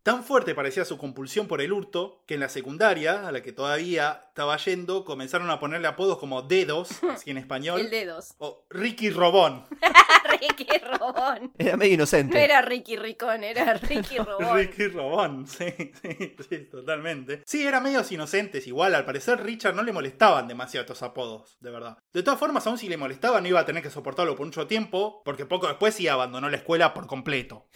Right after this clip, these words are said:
Speaker 1: <laughs> Al que sí le molestaba esta fama de ladrón y que hubiese abandonado los estudios fue al padre, el cual ahora sí lo incluyó a Richie en la cálida tradición familiar de recontra cagarlo bien a trompadas.
Speaker 3: <laughs>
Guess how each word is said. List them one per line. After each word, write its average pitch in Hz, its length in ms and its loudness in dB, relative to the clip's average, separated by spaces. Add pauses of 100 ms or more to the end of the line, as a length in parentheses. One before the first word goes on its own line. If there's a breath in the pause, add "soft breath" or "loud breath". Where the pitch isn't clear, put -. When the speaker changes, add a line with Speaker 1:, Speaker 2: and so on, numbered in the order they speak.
Speaker 1:
<laughs> - 260 -16
Al 151 180 -4
que 185 80 -4
sí 330 160 -2
le 269 80 -4
molestaba 160 560 2
esta 143 180 -4
fama 139 400 4
de 123 120 -6
ladrón 131 460 -2
y 170 100 -14
que 147 100 -12
hubiese 175 240 -2
abandonado 147 380 -2
los 147 120 -4
estudios 208 420 -2
fue 190 120 2
al 170 100 -2
padre, 165 320 6
el 131 80 -10
cual 196 140 2
ahora 262 180 6
sí 220 380 -2
lo 175 100 0
incluyó 175 340 0
a 233 60 8
Richie 226 240 -2
en 190 80 0
la 165 160 4
cálida 240 320 4
tradición 156 320 -4
familiar 180 380 0
de 190 120 0
recontra 208 640 0
cagarlo 185 440 2
bien 214 180 -4
a 185 80 -2
trompadas. 151 760 0
Speaker 3:
<laughs> 226 260 -6